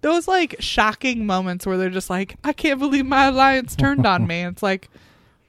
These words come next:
Speaker 1: if you were not,
Speaker 2: Durr.
Speaker 1: if you were sitting up there with somebody on the other side of the house and your alliance voted you out, then you have reason to be, like, pissed
Speaker 2: Yeah.
Speaker 1: off.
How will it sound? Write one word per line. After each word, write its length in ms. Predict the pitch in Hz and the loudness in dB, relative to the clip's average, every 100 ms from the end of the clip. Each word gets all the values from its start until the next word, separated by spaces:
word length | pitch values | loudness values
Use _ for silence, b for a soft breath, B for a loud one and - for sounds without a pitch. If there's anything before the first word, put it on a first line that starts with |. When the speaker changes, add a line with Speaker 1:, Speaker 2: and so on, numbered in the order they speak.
| _ _ _ - | _ _ _ -6
Speaker 1:
if 140 | 254 | -2
you 120 | 285 370 | 2 2
were 120 | 339 | 2
not, 200 | 285 - | 2 4
Speaker 2:
Durr. 280 | 147 127 135 | 4 4 2
Speaker 1:
if 140 | 240 | 4
you 120 | 302 | 6
were 120 | 349 | 6
sitting 300 | - 247 247 | 4 2 2
up 160 | 233 220 | 0 0
there 140 | 202 196 | 0 0
with 100 | 190 | 0
somebody 340 | 202 190 196 | -2 0 0
on 120 | 180 | -2
the 100 | 180 | -2
other 220 | - 196 208 | 0 0 2
side 220 | 214 202 | 2 2
of 20 | |
the 80 | 185 | 0
house 320 | 175 156 - 214 | 0 -2 -2 -2
and 120 | 202 | 0
your 120 | 208 | 2
alliance 420 | 196 190 196 202 | 2 2 2 2
voted 260 | 208 202 196 | 4 4 6
you 100 | 190 | 4
out, 380 | 190 180 175 185 | 4 4 0 0
then 220 | 214 208 | 2 2
you 100 | 208 | 2
have 220 | 185 175 | 0 0
reason 380 | 175 175 175 160 | 0 0 0 -2
to 60 | 160 | -2
be, 180 | 160 | 0
like, 240 | 160 151 156 | -2 -4 -6
pissed 160 | 185 147 | 0 2
Speaker 2:
Yeah. 140 | 160 | 2
Speaker 1:
off. 220 | 147 139 | 0 -4